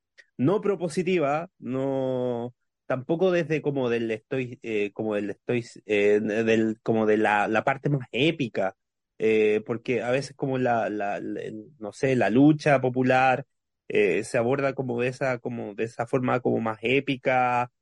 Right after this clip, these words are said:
o, o más también de, también puede ser como de propaganda, más panfletaria, que le llamamos nosotros. Eh, pero también hay, hay otras formas de abordar la, como las mismas problemáticas y,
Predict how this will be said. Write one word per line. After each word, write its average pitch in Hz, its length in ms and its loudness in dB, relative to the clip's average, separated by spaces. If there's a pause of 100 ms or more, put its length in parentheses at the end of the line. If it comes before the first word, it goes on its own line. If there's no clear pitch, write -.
(100)
o, 117 260 0
o 117 160 -2
más 127 300 -4
también 127 340 -2
de, 113 1080 -4
también 120 280 0
puede 120 220 4
ser 131 180 -2
como 120 260 -2
de 117 60 0
propaganda, 123 800 -2
más 120 200 -6
panfletaria, 120 720 -2
que 123 80 -4
le 123 180 -2
llamamos 131 400 -2
nosotros. 139 460 -6 (840)
Eh, 107 760 2
pero 120 260 0
también 143 680 -2
hay, 139 320 -4
hay 143 180 -2
otras 160 260 -4
formas 175 400 -4
de 156 100 -2
abordar 147 360 0
la, 143 220 -4 (360)
como 123 200 -6
las 120 160 -8
mismas 151 280 -2
problemáticas 143 800 -2
y, 113 300 -8